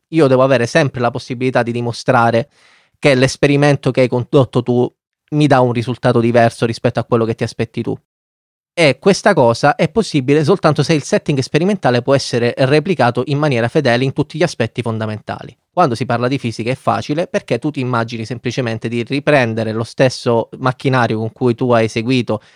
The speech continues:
l'esperimento, ti ri-, eh, di rimetterti nelle stesse condizioni, di fare le misure nella stessa maniera, quindi è abbastanza, eh, è abbastanza non banale,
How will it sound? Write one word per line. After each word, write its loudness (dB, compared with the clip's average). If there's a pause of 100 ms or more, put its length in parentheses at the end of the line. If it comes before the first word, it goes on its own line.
(140)
l'esperimento, -2 (360)
ti 0
ri-, -2
eh, -2
di -4
rimetterti -2
nelle -4
stesse -4
condizioni, -4
di -4
fare 2
le -2
misure -2
nella -6
stessa -8
maniera, -2
quindi -4
è 0
abbastanza, -2 (280)
eh, 0
è 0
abbastanza 2
non 2
banale, 2